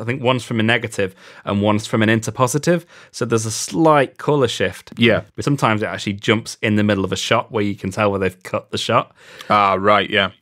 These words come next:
Speaker 1: And the audio is not quite as good. But the shot of Pierce Brosnan on the phone where they tell him that the monkey's dead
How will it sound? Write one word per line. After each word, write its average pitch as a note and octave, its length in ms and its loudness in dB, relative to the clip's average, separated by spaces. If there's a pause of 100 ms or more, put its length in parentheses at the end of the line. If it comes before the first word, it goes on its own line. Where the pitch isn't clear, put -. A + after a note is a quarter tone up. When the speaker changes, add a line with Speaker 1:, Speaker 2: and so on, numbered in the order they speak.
Speaker 1:
And A#2 160 2
the B2 80 6
audio C3 240 4
is G#2 140 -2
not G#2+ 180 -6
quite G2 220 -4
as F2+ 120 -10
good. F#2+ 280 -2 (380)
But D3 340 4 (240)
the A#2+ 80 -10
shot F3 440 0
of C3 480 2 (300)
Pierce B2 280 0
Brosnan B2+ 340 2
on A2 140 2
the G#2 60 -6
phone C3 380 0
where G2 380 0 (340)
they G2+ 220 0
tell B2 240 0
him G#2+ 80 2
that A#2 140 -2
the G#2+ 80 -2
monkey's G2+ 420 -2
dead G#2 340 2